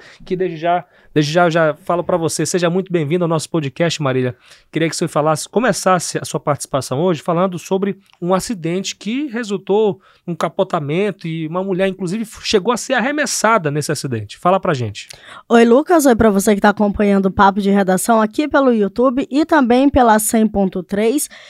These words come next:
Speaker 2: Isso mesmo, Lucas. Esse é o segundo capotamento registrado nos últimos três dias. E dessa vez, é,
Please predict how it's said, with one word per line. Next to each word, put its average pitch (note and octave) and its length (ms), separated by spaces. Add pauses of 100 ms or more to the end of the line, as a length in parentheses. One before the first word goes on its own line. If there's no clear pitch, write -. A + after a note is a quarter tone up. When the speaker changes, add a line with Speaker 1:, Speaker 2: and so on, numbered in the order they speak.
(180)
Speaker 2:
Isso E4+ 240
mesmo, G#3 400
Lucas. A3+ 480 (100)
Esse D4+ 640
é B3+ 140
o B3+ 80
segundo C4+ 580
capotamento G3+ 1000 (240)
registrado G#3+ 760
nos G#3 240
últimos A3+ 460
três B3 480
dias. D#3 380 (260)
E C4+ 100
dessa A#3 320
vez, A#3 400 (340)
é, G3 460